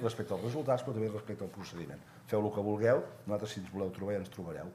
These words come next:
eh? Vull dir que això estigui. El tema de les auditories es, es planteja com un element de gestió, és una, no, és una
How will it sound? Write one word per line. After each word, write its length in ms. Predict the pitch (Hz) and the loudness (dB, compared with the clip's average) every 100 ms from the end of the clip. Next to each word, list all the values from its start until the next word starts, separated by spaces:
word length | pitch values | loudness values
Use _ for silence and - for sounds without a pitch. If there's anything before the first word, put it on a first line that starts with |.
| - - | -16 -10
eh? 100 | 101 | -4
Vull 160 | 127 92 | 0 -2
dir 80 | 85 | -4
que 80 | 85 | -8
això 160 | - | -8
estigui. 400 | 85 87 73 60 - - - - - | -12 -12 -14 -16 -18 -18 -18 -14 -4
El 80 | 98 | 4
tema 160 | 143 | 6
de 80 | 160 | 8
les 140 | 143 127 | 8 8
auditories 600 | 117 113 110 95 82 - - - - | 6 6 2 0 -4 -10 -16 -20 -10
es, 140 | - | -6
es 120 | - - | -6 4
planteja 320 | 117 123 139 | 6 6 4
com 160 | 131 147 | 2 4
un 120 | 127 | 8
element 260 | 117 107 104 | 8 6 2
de 80 | |
gestió, 300 | 95 98 143 123 | -2 -2 2 2
és 80 | |
una, 140 | 110 107 | 4 2
no, 80 | 107 117 | 2 0
és 120 | 110 | 0
una 300 | 110 107 101 | 2 6 4